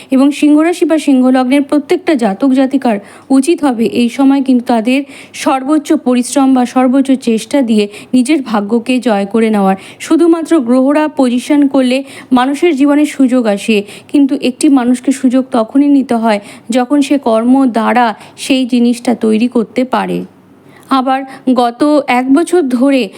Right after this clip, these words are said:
যেহেতু মেষ রাশির ওপর রাহুর একটা প্রভাব কাজ করছে, এই জন্য কোনো না কোনোভাবে কিন্তু সিংহ রাশির জাতক জাতিকারা ভাগ্যের কাছে বারবার বিপর্যস্ত হয়েছে,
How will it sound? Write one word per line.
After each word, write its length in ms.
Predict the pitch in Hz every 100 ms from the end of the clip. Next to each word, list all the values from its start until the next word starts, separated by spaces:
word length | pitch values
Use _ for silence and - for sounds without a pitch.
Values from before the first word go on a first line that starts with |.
| - -
যেহেতু 360 | 262 311 359
মেষ 340 | 311 262 262 -
রাশির 380 | 269 285 294 269
ওপর 420 | 254 240 277 277 269 - - - -
রাহুর 340 | 277 285 330
একটা 300 | 269 - 247
প্রভাব 360 | 233 214 262 269
কাজ 240 | - 208 -
করছে, 400 | 262 254 - 269 - -
এই 140 | 285 294
জন্য 240 | 330 339
কোনো 300 | 330 277 277
না 140 | 311 320
কোনোভাবে 600 | 294 269 277 202 208 247
কিন্তু 240 | 262 262
সিংহ 300 | 247 269 269
রাশির 340 | 285 277 285
জাতক 300 | 240 233 214
জাতিকারা 560 | 269 240 226 226 233 240 - - -
ভাগ্যের 440 | 214 214 226 254 277
কাছে 260 | 254 226
বারবার 400 | 214 220 214 247
বিপর্যস্ত 640 | 233 220 - 214 208 202 -
হয়েছে, 480 | 220 214 196 214